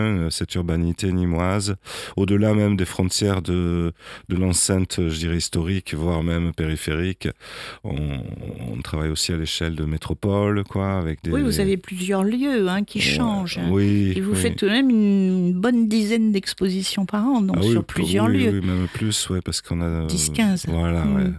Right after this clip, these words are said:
Speaker 1: ouais,
Speaker 2: Donc,
Speaker 1: ouais. Et puis
Speaker 2: euh,
Speaker 1: même des fois plus, parce qu'il y a aussi des, des expositions qui se tiennent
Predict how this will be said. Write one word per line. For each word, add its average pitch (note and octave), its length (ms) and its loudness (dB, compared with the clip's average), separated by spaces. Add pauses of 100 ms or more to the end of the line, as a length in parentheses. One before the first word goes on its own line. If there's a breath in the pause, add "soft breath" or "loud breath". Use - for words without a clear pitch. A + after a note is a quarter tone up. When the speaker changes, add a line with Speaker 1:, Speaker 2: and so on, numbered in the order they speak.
Speaker 1:
ouais, D#2+ 140 -2
Speaker 2:
Donc, D#3 160 0
Speaker 1:
ouais. - 80 -8
Et - 40 -6
puis D3 180 0
Speaker 2:
euh, C#2+ 40 0
Speaker 1:
même F2 160 0
des E2 100 -2
fois F#2 220 -4
plus, - 440 -6
parce - 160 -4
qu'il E2 180 -4
y D#2+ 40 0
a D#2+ 40 -2
aussi D#2+ 300 -4
des, D#2 260 -4 (500 loud breath)
des E2 60 -4
expositions E2 420 -4
qui - 120 -6
se - 120 -4
tiennent D#2+ 380 -2